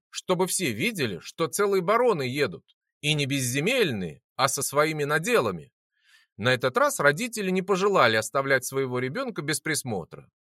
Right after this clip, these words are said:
так что отправились вместе со мной. Управляющий и так неплохо следил за землями, которые около столицы, справлялся.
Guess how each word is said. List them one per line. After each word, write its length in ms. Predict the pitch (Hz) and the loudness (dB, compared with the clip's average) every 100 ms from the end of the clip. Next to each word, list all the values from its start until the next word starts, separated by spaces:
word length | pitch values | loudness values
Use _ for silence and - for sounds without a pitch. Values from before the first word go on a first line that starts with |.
| _ | _
так 200 | - 131 | -2 -2
что 180 | - 131 | -2 -2
отправились 600 | 120 - 269 254 214 190 | 0 2 0 0 -4 -6
вместе 340 | 127 147 - 123 | -4 -4 -4 -6
со 180 | 123 113 | -4 -4
мной. 300 | 90 76 _ _ _ _ _ | -6 -12 _ _ _ _ _
Управляющий 840 | 113 113 117 123 247 220 - 190 | -8 -2 0 2 2 0 -4 -6
и 160 | - 196 | -6 -8
так 300 | 185 240 - | 0 0 2
неплохо 440 | 160 180 170 - | -6 -2 -2 -2
следил 380 | 110 151 151 151 | -6 -6 -2 -2
за 160 | 120 143 | 2 0
землями, 460 | 135 117 95 95 | 0 -4 -4 -6
которые 460 | 95 131 139 127 127 - | -4 -2 0 -2 -2 -2
около 280 | 139 143 135 | -2 0 -2
столицы, 640 | - 156 139 87 - - | 2 2 2 -4 -10 -12
справлялся. 720 | - 135 156 233 208 98 - | -6 0 2 4 2 2 -10